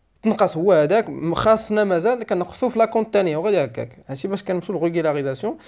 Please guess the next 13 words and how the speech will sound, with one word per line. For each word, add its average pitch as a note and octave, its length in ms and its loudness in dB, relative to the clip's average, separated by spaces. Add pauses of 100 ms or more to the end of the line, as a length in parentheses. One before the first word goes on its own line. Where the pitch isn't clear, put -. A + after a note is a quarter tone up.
(200)
بحالها B3 320 4
بحال A#3 300 2
تي-، A#3 160 0
بحالها G3+ 420 2
بحال A3+ 320 0
تيفيا. D3+ 360 -6 (480)
مثلا E3+ 260 2
إلا G3 100 6
كان F#3 140 2
عندك F3 200 2
كريدي E3+ 300 2
تيفيا E3+ 300 -4
كتحيدو G#3+ 680 0